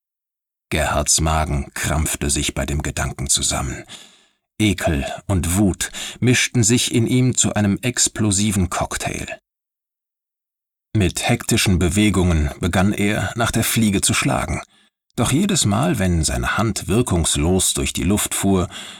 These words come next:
quittierte das Insekt es mit neuen Loopings, Sturzflügen und Scheinangriffen gegen sein Gesicht. Immer stärker wurde die Wut in ihm,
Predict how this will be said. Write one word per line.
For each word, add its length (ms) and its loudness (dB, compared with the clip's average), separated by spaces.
quittierte 520 0
das 200 0
Insekt 500 0
es 300 0
mit 260 -2
neuen 340 2
Loopings, 680 2
Sturzflügen 920 0
und 480 -4
Scheinangriffen 960 0
gegen 260 0
sein 220 0
Gesicht. 560 -2
Immer 320 2
stärker 600 -4
wurde 240 -4
die 220 -4
Wut 180 -4
in 160 -2
ihm, 320 -4